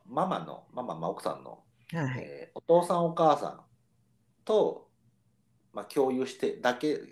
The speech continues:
Speaker 1: 共有してるアプリがあるんです。
Speaker 2: うん。
Speaker 1: で、動画を撮って、まあ、週に一回そこにこう、子供の、あの、動画を上げて、
Speaker 2: うん。
Speaker 1: で、まあ、様子を伝える、「こんな感じだよ」みたいな。
Speaker 2: うんうん。
Speaker 1: 「今週末はここに行きました」みたいな。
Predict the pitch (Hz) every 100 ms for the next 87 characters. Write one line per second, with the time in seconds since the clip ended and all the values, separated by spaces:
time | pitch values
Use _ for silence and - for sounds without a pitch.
0 | - - - 135 120 120 104 104 - 62
1 | 64 65 62 - 85 101 - _ _ _
2 | 170 170 165 156 147 175 151 90 - _
3 | - - - 139 156 151 143 151 147 -
4 | 185 147 92 - 120 104 92 - - 123
5 | - 90 113 127 92 80 69 - _ _
6 | 82 82 80 80 73 - _ - 69 71
7 | 69 69 69 69 - _ 80 76 71 71
8 | 76 80 170 175 160 - _ _ - 175
9 | 151 135 135 101 - - - _ 87 82
10 | 80 78 71 - - 78 73 69 - 73
11 | 71 69 69 71 76 90 92 - - -
12 | - - - _ _ - 147 156 143 147
13 | 98 131 120 90 85 78 76 - - 92
14 | 95 90 90 87 - 80 73 69 - -